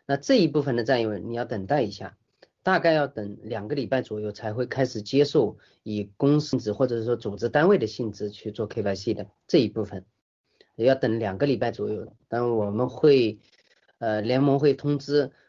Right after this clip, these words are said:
呃，通过各农场去通知，呃，就这一部分的占有你要稍微耐心等待一下。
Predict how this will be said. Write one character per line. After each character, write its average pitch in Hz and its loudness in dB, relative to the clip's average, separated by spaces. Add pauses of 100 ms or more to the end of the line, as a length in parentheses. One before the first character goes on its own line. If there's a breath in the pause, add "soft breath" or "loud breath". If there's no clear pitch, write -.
(100)
呃， 104 -2
通 - -2
过 135 0
各 143 4
农 135 4
场 131 -2
去 131 -6
通 143 -2
知， 135 -4 (280)
呃， 104 -6
就 113 -4
这 151 4
一 - 4
部 113 -2
分 110 2
的 110 2
占 117 2
有 104 2
你 104 -2
要 110 -4
稍 131 2
微 131 2
耐 131 2
心 135 -4
等 98 -4
待 120 -2
一 104 -6
下。 101 -10